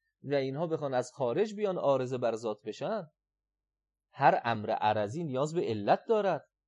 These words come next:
وقت خدا برای اینکه آ-، متصف به صفت علم بشه، بگیم خدا عالم است، باید دنبال یک علتی باشد، یه علتی بیاد این علم رو به خدا بده. حالا اون علت ممکنه خود خدا باشد، ممکنه غیر خدا باشه.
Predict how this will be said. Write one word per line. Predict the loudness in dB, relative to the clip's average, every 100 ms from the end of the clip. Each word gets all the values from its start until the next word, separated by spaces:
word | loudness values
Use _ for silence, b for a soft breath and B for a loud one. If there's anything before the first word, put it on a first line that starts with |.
| _ _ _ _ _ _ -6
وقت | 2 2 0 _
خدا | -2 2 4 4
برای | 2 0 0
اینکه | -2 -4
آ-، | 2 2 2
متصف | -2 -2 -4 -2 -6
به | -6
صفت | -6 -2 -2 -2
علم | -2 -2 -2
بشه، | -6 -6
بگیم | -4 -4 -4
خدا | -6 -4 0
عالم | 2 2 2 -2
است، | -2 -4 -10 _ _ 2
باید | 4 4
دنبال | 2 4 4 4
یک | 4
علتی | 2 4 2 2
باشد، | -2 -2 -2 0
یه | 2
علتی | 2 2 -2 -4
بیاد | 0 -2 -2 _ _ _ _
این | -2 -2 -4 _ _
علم | 0 0 0
رو | 0
به | -2
خدا | -2 0 0
بده. | 0 -2
حالا | 2 4
اون | 6 4
علت | 2 2 2 2
ممکنه | 0 -2 -2 -4 -8 _ _ _
خود | 2 4
خدا | 6 6 4
باشد، | 4 2 2 -2
ممکنه | -4 -4 -2
غیر | 2 4 4
خدا | 0 -4
باشه. | -4 -6 -8